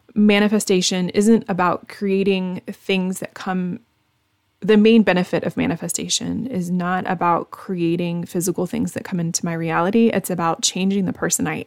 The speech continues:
am to becoming a better person. And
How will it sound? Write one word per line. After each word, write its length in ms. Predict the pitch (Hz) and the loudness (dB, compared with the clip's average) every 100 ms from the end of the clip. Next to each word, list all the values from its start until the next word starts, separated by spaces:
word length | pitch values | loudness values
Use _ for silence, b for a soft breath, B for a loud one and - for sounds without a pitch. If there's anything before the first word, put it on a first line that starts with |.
| - | -4
am 380 | 170 175 196 214 | -2 2 2 0
to 120 | 202 | -4
becoming 440 | 175 190 175 170 | -8 -6 -4 -4
a 60 | 165 | -6
better 260 | 170 160 | -6 -6
person. 560 | 160 170 180 220 208 220 B B B | -4 -4 -2 -2 0 -2 B B B
And 220 | - 185 | 0 0